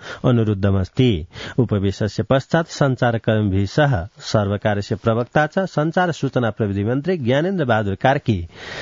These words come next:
जनवाण्याः प्रस्तोत्री संसद केनापि चिराय नावरोधव्येति उपवेशेन निष्कर्षं प्रकाश्य संवादे आगन्तुम् एमाले दलम् अनुरुद्धमिति अभाषत। उपवेशे एमसीसी नामिकायाः अमेरिका देशीय सहयोग परियोजनायाः संसदा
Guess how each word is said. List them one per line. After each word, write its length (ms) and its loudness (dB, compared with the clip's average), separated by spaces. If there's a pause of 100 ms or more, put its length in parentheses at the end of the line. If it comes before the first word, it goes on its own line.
(160)
जनवाण्याः 720 4
प्रस्तोत्री 800 0
संसद 540 0 (140)
केनापि 680 2
चिराय 500 2
नावरोधव्येति 1300 0
उपवेशेन 720 0
निष्कर्षं 600 0
प्रकाश्य 680 0 (280)
संवादे 500 0
आगन्तुम् 540 2
एमाले 360 2
दलम् 320 2 (220)
अनुरुद्धमिति 720 2
अभाषत। 760 0 (320)
उपवेशे 600 0 (100)
एमसीसी 500 2
नामिकायाः 680 2
अमेरिका 520 0
देशीय 380 0
सहयोग 440 0
परियोजनायाः 880 0
संसदा 580 0